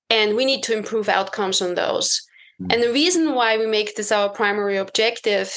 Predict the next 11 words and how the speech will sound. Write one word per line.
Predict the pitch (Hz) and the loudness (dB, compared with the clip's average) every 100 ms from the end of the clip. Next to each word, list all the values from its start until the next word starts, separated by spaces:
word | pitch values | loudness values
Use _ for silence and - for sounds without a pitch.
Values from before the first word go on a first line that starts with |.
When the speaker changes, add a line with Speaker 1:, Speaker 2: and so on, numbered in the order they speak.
| - | -4
Speaker 1:
is | 226 214 208 202 - | 2 2 2 0 0
that | 208 202 196 - _ _ _ _ _ _ - | 2 2 0 -6 _ _ _ _ _ _ 0
just | 440 440 | 0 0
think | 330 330 330 | 0 0 0
about | 330 226 214 214 | 0 0 0 -2
the | 202 | -4
journey | 208 233 214 254 254 220 | -2 0 2 0 0 -2
of | 190 202 | -2 -2
a | 208 | -4
transplant | - 226 220 226 - 208 202 | -2 0 2 0 0 -2 0
recipient. | 196 - 233 - - - 214 | 0 0 0 -2 -4 -4 -6